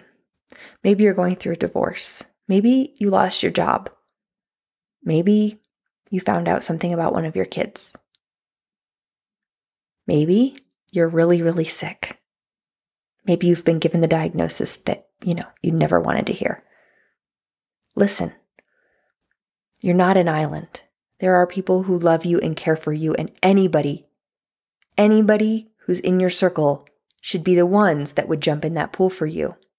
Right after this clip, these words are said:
So who's that someone you can count on when you've been under too long,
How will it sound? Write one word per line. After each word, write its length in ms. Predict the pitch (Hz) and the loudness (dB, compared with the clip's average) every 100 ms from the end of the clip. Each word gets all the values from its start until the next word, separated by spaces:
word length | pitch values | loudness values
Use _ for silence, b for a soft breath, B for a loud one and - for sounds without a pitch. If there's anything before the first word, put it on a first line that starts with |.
| _ _ _ _ _ _ _ _ _ _ B B | _ _ _ _ _ _ _ _ _ _ B B
So 180 | - 233 | 0 2
who's 180 | 277 | 4
that 180 | 320 320 | 2 2
someone 260 | - 262 254 | 2 4 4
you 100 | 240 | 4
can 160 | 240 | 2
count 260 | 220 202 185 | 0 0 0
on 160 | 156 - _ _ _ _ _ _ _ _ - | -2 -6 _ _ _ _ _ _ _ _ -2
when 140 | 196 | 0
you've 160 | 190 180 | 2 2
been 140 | 202 | 0
under 260 | - 180 185 | 2 2 0
too 200 | - 170 | 0 -2
long, 340 | 156 147 160 | -4 -6 -12